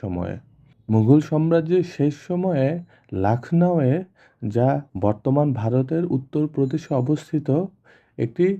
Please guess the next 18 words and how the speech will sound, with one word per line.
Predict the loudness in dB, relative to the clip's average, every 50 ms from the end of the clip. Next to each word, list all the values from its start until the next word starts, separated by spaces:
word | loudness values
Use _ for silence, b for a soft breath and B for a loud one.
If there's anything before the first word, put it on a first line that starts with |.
| b b b b b 0
রাজকীয় | 2 2 2 2 -2 -4 0 2 2 4
রান্নাঘরে | 4 2 2 2 2 2 0 0 -2 -2 0 0 -2 -2 -4 -8 _
প্রথম | _ 0 0 0 0 0 2 2 0 -2 -8 _ _ _ _
রান্না | 2 2 2 4 2 -2
করা | -2 -4 -6 -6 -6
হয়েছিল। | -4 -4 -4 -4 -4 -6 -10 -10 -8 -8 -12 -16 _ _ _ _ _
এটি | -4 -4 0 4 4 4
মূলত | 4 4 4 2 0 0 0 0 0 0 0 -2 -6 _ _
ঠান্ডা | -8 -6 -2 0 2 2 4 4 2 2
আবহাওয়া | 0 -2 0 0 0 2 2 2 4 4 2 0 -2 -4 -8 -8
এবং | -4 0 0 2 0 0
শীতকালে | -4 -8 -12 -6 -6 -6 -6 -8 _ _ 0 2 2 2 2 0 -2 -4 -8 b b b b b b b -20
শ্রমিক | -2 2 4 4 4 4 0 -2 -6 -16
শ্রেণীর | -18 -14 -4 -2 0 0 2 2 0 0 -2 -4 b b b b b b b
নাগরিকদের | 2 2 2 4 4 4 4 4 4 2 2 0 2 2 2 0 -2
খালি | -4 -4 -2 2 2 2 2
পেটে | 2 0 -4 -2 -2 -2 -2 -2 -4 b b b b b b b b _
উচ্চ | -2 -2 -2 -2 _ _ _